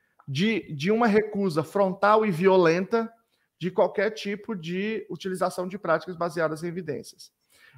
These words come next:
E se a gente não resolver isso, a gente não vai resolver mais nada, né? Mas esse é o primeiro problema, portanto. Durante a universidade, no curso de pedagogia,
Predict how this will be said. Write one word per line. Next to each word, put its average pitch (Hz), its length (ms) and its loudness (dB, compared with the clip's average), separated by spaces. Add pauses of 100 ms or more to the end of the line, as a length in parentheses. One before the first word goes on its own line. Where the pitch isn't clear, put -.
E 190 80 -8
se - 80 0
a 240 40 4
gente 196 140 2
não 175 80 2
resolver 165 380 2
isso, 185 140 0
a - 20 -14
gente 190 100 -14
não 214 60 -2
vai 202 80 2
resolver 190 300 0
mais 214 200 0
nada, 127 400 -2 (220)
né? 190 260 0 (380)
Mas 190 280 6
esse 202 160 4
é - 20 8
o 226 40 4
primeiro 226 400 8
problema, 175 420 2
portanto. 143 500 -6
Durante 226 340 4
a 226 40 4
universidade, 147 880 0
no 147 120 -4
curso 175 300 -8
de 151 60 -10
pedagogia, 139 800 -2